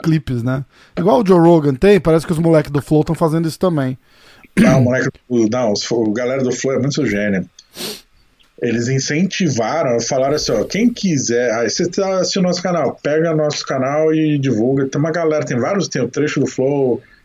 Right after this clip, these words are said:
Speaker 2: cortes do Flow, talk Flow, uma galera
Speaker 1: Hum.
Speaker 2: que, se você quiser baixar o programa dos caras e fazer corte, você faz. Tem uma galera que faz seus cinco, dez mil dólares por mês só com corte dos caras.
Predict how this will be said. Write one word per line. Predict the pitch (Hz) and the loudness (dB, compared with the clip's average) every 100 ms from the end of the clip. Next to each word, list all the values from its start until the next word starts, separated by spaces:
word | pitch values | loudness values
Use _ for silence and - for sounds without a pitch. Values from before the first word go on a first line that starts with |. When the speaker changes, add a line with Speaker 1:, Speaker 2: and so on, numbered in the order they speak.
| _ _ - - | _ _ -20 -8
Speaker 2:
cortes | 151 143 139 | -6 -4 -4
do | - | -6
Flow, | - 123 131 135 131 120 117 - _ _ _ - | -2 0 2 2 2 0 -2 -6 _ _ _ -6
talk | 143 139 135 | -4 -2 -4
Flow, | - 120 117 135 139 123 110 | -6 -2 0 0 0 0 0
uma | 120 | 0
galera | 131 117 120 120 | 0 2 2 2
Speaker 1:
Hum. | 127 131 - | 0 -2 -2
Speaker 2:
que, | - | -2
se | |
você | 170 156 240 | -2 -2 -2
quiser | 202 170 | 0 0
baixar | 143 135 - 127 | 0 -2 -4 -4
o | |
programa | 123 120 113 | -2 -2 -2
dos | 110 | -4
caras | 117 104 | -4 -2
e | |
fazer | 120 113 | -2 -4
corte, | - - 139 139 | -4 -4 -4 -2
você | 190 | -4
faz. | 180 160 156 220 - - _ _ _ _ - | -2 -2 0 -2 -6 -16 _ _ _ _ -6
Tem | 226 | -4
uma | 240 | 0
galera | 208 220 | 0 0
que | 233 | 0
faz | 226 | -2
seus | 220 - | -2 -2
cinco, | 165 175 190 156 | -2 0 0 0
dez | 147 147 | 0 0
mil | 143 135 | 0 0
dólares | 131 131 | 0 0
por | 135 123 | -2 -2
mês | 120 135 | -2 -2
só | 170 202 | -2 -2
com | 202 208 208 | -2 0 0
corte | - 180 160 - | -2 -4 -4 -8
dos | - | -12
caras. | - 151 127 | -6 -4 -4